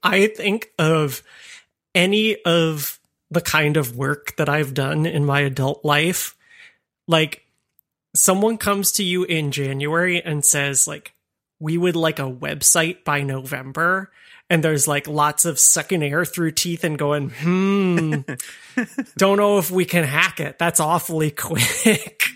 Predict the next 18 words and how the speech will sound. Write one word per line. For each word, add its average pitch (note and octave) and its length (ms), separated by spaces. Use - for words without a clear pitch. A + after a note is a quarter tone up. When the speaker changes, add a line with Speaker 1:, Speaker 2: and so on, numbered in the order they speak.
Speaker 2:
Yeah. B2+ 280
And B2+ 120
then B2 420
to D3 100
think C#3+ 240
of B2 280
a A2+ 100
hardware D3 400
product A#2 480
without F3 520
even, D#3+ 420
like, B2+ 300
an B2 120
idea B2 400
or A2+ 220
a G#2 60
prototype A#2 760
or A2 300